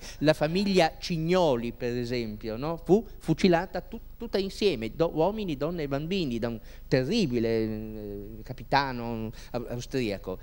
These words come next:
Però lo facevano con i dovuti modi, con le dovute maniere in italiano. In qualsiasi parte dell'impero i manifesti uscivano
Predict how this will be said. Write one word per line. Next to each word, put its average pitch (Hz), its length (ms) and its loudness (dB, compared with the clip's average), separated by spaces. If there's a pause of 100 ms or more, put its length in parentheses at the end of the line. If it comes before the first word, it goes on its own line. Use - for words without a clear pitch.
(240)
Però 214 260 6
lo 220 140 0
facevano 196 520 0
con 156 180 0
i 147 60 -4
dovuti 165 400 -6
modi, 190 360 -4
con 180 140 -4
le 147 100 -4
dovute 175 260 -6
maniere 165 400 2
in 160 120 2
italiano. 151 560 4
In 127 120 -4
qualsiasi 180 480 -2
parte 147 380 -2
dell'impero 202 480 0
i 208 80 0
manifesti 175 540 -2
uscivano 202 480 -4